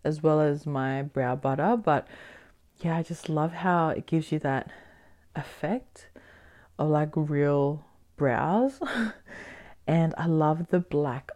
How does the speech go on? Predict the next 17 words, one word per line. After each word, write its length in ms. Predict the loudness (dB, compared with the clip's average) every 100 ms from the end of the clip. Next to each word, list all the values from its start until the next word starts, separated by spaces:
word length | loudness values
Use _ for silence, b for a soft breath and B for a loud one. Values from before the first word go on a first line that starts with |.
| -6
eyeliner. 760 | -4 -2 -4 -4 -4 -2 -2 -4
I've 160 | -8
had 200 | -6 -4
it 120 | -4 -2
for 160 | 0
years 560 | 2 2 0 0 -2 -2
and 240 | -6 -8
it 60 | -8
hasn't 360 | -4 0 4
even 260 | 4 4 2
run 200 | 2 0
out. 340 | -4 -8 -8 -8
I've 120 | -4
got 220 | -2 -2
two 280 | -4 -4 -2
blacks 720 | -2 0 0 -2 -6 -20 -20 -20 B B B B B -4
and 600 | -2 0 0 0 -2